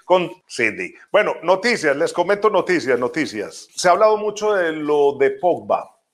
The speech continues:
y se están preguntando si lo que dijo Vino Raiola es verdad o no. Estuve averiguando en Manchester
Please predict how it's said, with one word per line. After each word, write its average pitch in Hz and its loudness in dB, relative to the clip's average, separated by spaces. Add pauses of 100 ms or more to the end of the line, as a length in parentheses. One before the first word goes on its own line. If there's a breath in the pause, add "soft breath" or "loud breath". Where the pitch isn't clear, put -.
(180)
y 196 -2
se 143 4
están 127 0
preguntando 131 4
si 151 -4
lo 120 -2
que 113 -6
dijo 131 0
Vino 139 0
Raiola 107 2
es 123 -4
verdad 131 4
o 131 0
no. 139 -4 (580 loud breath)
Estuve 170 6
averiguando 160 4
en 190 0
Manchester 180 -2